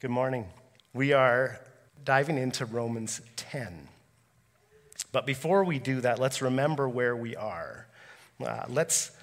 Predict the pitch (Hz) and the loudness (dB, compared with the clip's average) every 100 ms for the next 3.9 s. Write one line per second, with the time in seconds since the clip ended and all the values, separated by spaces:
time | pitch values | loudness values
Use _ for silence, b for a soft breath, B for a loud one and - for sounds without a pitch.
0 | B 165 165 - 185 185 180 160 - 135 | B -2 -2 0 0 2 4 2 0 -6
1 | 117 147 143 135 160 151 143 135 - 120 | 0 0 0 -4 -4 -2 0 -2 -4 -6
2 | 113 117 98 92 101 - - - B B | -6 -8 -10 -10 -14 -16 -18 -20 B B
3 | B B B B - - 117 117 | B B B B -8 0 4 4